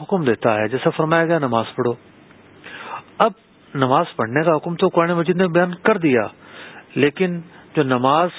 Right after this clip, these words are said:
پڑھنے کی تفسیر ہے، جو تفصیل ہے، جو وضاحت ہے، وہ حدیث پاک نے ہمارے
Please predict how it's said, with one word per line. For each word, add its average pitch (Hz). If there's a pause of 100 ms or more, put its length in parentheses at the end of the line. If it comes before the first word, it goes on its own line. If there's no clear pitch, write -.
پڑھنے 135
کی -
تفسیر 165
ہے، 113
جو 131 (120)
تفصیل 185
ہے، 127 (360)
جو 165
وضاحت 151
ہے، 135 (440)
وہ 175
حدیث 143 (120)
پاک 139
نے 135 (420)
ہمارے 127